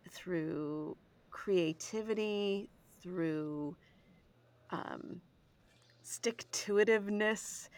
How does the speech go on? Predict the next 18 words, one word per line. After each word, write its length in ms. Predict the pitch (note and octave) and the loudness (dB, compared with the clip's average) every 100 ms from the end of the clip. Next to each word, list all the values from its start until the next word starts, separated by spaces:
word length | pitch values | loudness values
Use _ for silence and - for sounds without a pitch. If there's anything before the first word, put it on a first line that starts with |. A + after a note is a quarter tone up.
| - - - - - | -20 -20 -20 -16 -6
you 640 | F#3 G#3 G3+ G3 G3+ - - - | -2 0 2 2 -2 -8 -10 0
built 220 | F3 E3 - | 2 2 0
this. 420 | - - - - - | -4 -4 -10 -10 2
And 460 | F#3+ F3+ F3+ F3+ - - - - - - - _ _ _ - | 6 8 6 2 -6 -20 -20 -20 -20 -20 -20 _ _ _ -6
what 260 | F#3 A#3 | -2 0
you 140 | C4+ B3 | 0 0
say 640 | - G3 F3+ F3 G3 A3+ - | 2 4 6 6 4 2 -2
about 600 | F3 D#3+ D#3+ D#3 D#3 - | 0 2 2 2 -2 -2
empowerment 580 | E3+ E3 E3 D#3+ D#3+ - | -4 0 0 2 2 0
self-defense 580 | D#3 D3+ - C3+ D3 | -4 -4 -4 -4 -4
teachers 720 | - E3 - D#3+ E3 D#3+ - - - | -4 -4 -2 -2 -2 -4 -10 -12 -2
always 580 | E3 D3+ D#3 D#3 - - - | 0 2 0 -2 -6 -12 -6
learning, 580 | D3 B2+ C#3+ F#3 A3 A3+ - - - - - | -4 -2 -2 -4 -6 -12 -20 -20 -20 -14 0
it's 200 | B3 - | 2 2
so 160 | C#4 B3 | -2 -2
true, 600 | - C#4+ B3+ G#3+ F#3 E3+ | -2 0 2 4 2 2
Tasha, 340 | G#3 G3 G3+ | -2 -2 0
because 460 | F#3+ F#3 G3 F3+ | -2 0 2 2